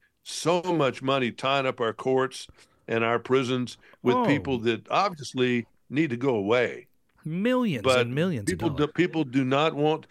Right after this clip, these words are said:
Speaker 1: for some, you know, some people obviously, you know, it's not in a, on a vox populi thing where you can decide where somebody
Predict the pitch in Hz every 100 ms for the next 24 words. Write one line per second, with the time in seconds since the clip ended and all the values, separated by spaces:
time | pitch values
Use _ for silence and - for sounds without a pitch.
0 | _ _ 131 123 160 160 123 127 120 -
1 | 143 117 98 98 98 98 104 95 98 87
2 | _ _ _ - 95 98 113 113 107 101
3 | 98 - 95 92 - _ _ _ - 120
4 | 127 - - 127 120 120 104 98 95 -
5 | 107 104 - - - 107 104 107 98 -
6 | 113 104 95 92 110 101 98